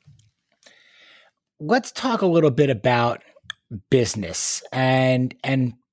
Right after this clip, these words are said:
Performix. Take me through the, the progression of kinda how you started your business, uh, and how, how it's evolved. You now have Performix House. Um, I wanna get into talking about Fit Apps a little bit,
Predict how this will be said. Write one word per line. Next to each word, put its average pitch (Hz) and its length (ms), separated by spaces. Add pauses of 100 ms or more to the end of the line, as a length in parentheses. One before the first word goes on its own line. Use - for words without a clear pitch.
(200)
Performix. 131 920 (1400)
Take 269 300
me 302 140
through 185 320
the, 143 320 (320)
the 143 80
progression 135 520
of 117 100
kinda 131 160
how 147 200
you 156 160
started 135 720 (380)
your 131 260
business, 113 800 (260)
uh, 135 280 (680)
and 156 200
how, 170 600 (220)
how 180 220
it's 170 160
evolved. 147 400
You 123 80
now 131 100
have 127 160
Performix 117 480
House. 151 720
Um, 117 440
I 131 80
wanna 131 200
get 127 120
into 117 160
talking 120 260
about 110 140
Fit 160 220
Apps 147 340
a 147 60
little 139 200
bit, 139 260